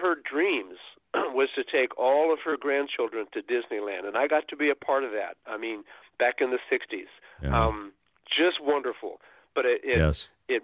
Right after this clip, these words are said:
Speaker 1: really saddens me to think that we are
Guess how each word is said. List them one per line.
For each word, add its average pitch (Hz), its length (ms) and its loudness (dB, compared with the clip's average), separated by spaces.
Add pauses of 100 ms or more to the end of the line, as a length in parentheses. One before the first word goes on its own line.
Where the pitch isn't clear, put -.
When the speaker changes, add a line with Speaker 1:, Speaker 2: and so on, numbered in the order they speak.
Speaker 1:
really 165 500 2 (320)
saddens 156 380 2 (100)
me 123 240 0
to 123 80 -4 (140)
think 120 220 2 (600)
that 107 280 2 (180)
we 135 320 2
are 113 380 2